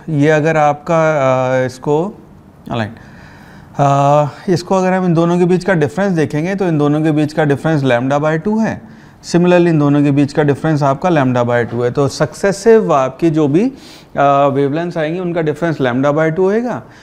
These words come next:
क्योंकि यहाँ पे अपने को फ्रीक्वेंसी और, अ, दे रखी है, वेलोसिटी की टर्म में आंसर पूछा है, तो इसी lambda by two को हम V by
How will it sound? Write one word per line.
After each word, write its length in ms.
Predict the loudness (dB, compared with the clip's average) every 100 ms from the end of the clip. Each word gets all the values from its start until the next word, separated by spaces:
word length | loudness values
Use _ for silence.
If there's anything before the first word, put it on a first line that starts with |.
| -20 0
क्योंकि 240 | 2 2
यहाँ 240 | 0 0 0
पे 80 | 0
अपने 240 | -2 -2
को 120 | -2
फ्रीक्वेंसी 640 | 0 -2 0 -2 -2 0 2
और, 300 | 4 2 2
अ, 240 | 2 2
दे 220 | 2 2
रखी 340 | 2 0 0 0
है, 100 | 2
वेलोसिटी 540 | 0 0 -2 -2 -2
की 60 | -2
टर्म 200 | -2 -2
में 120 | -2
आंसर 260 | -2 -2 -2
पूछा 320 | -2 -2 -2
है, 200 | -4 -8 -14 -20 -20 0
तो 80 | 2
इसी 160 | 4 4
lambda 360 | 2 2 2
by 220 | 2 0
two 140 | 0 0
को 120 | 0
हम 180 | 0 4
V 160 | 4
by 280 | 4 2 -2